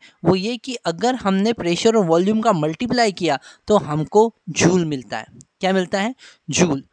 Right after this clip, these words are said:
अगर हमको R, जो कि है ideal gas constant,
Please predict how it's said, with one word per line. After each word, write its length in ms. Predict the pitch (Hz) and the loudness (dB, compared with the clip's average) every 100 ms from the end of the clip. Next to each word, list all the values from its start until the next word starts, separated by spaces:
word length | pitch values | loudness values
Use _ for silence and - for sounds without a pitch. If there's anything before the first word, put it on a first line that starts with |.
| _ _ - | _ _ -10
अगर 260 | 175 254 | -2 -2
हमको 360 | 262 208 202 220 - | 0 -2 0 -2 -2
R, 280 | 160 165 165 - - - - | -4 -2 -4 -8 -16 -18 -18
जो 220 | 147 170 | -2 0
कि 180 | 165 185 | 0 -4
है 240 | 147 202 247 _ _ _ _ _ _ _ | -4 -4 -4 _ _ _ _ _ _ _
ideal 520 | 165 180 165 190 214 202 147 | -6 -4 -4 -2 -2 -2 -6
gas 260 | 170 165 | -6 -6
constant, 720 | - - 127 - - 104 85 | -8 -8 -6 -8 -12 -16 -18